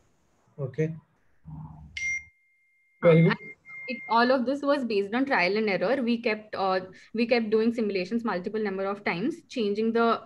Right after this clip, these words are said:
Speaker 2: weights to targets group, changing the, uh, number of insertions here, so that our, um, and based on all of these inputs, our,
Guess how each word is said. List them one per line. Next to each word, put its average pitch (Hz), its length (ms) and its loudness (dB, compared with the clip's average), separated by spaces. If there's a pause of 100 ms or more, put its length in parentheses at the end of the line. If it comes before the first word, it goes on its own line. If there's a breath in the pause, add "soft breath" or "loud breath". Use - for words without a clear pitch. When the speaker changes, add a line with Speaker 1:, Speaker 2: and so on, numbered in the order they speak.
(260 loud breath)
Speaker 2:
weights 214 340 4
to 247 120 -2
targets 202 460 0
group, 202 360 -2
changing 208 400 0
the, 226 220 2
uh, 185 260 2
number 196 320 0
of 220 120 -2
insertions 214 640 -2
here, 220 380 0 (380 soft breath)
so 262 240 2
that 262 380 0
our, 226 300 0 (480)
um, 202 460 -2 (180)
and 226 300 2
based 233 260 2
on 277 160 0
all 208 220 0
of 214 180 -4
these 247 420 -6
inputs, 214 540 -4
our, 208 260 2